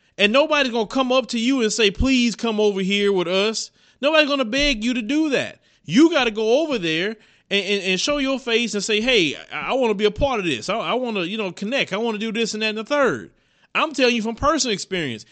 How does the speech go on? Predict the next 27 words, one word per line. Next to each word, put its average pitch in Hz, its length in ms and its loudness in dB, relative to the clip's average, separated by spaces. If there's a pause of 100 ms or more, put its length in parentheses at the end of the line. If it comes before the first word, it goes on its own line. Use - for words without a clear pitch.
(300)
if 269 300 2
you 269 220 2
go, 202 460 2 (220)
you're 262 140 2
gonna 208 160 0
see 262 220 2
the 247 80 -2
reaction. 262 600 -2 (520)
They're 262 120 2
gonna 262 120 0
be 214 80 0
so 269 180 -2
happy 254 320 0
to 160 80 -4
see 269 240 2
you. 202 380 2 (200)
I'm 160 120 -2
telling 277 340 0
you. 120 200 -6 (420)
They 254 160 2
told 269 400 0
me 269 180 0
when 226 160 0
I 262 140 2
was 208 160 2
over 165 180 -2
there, 127 240 0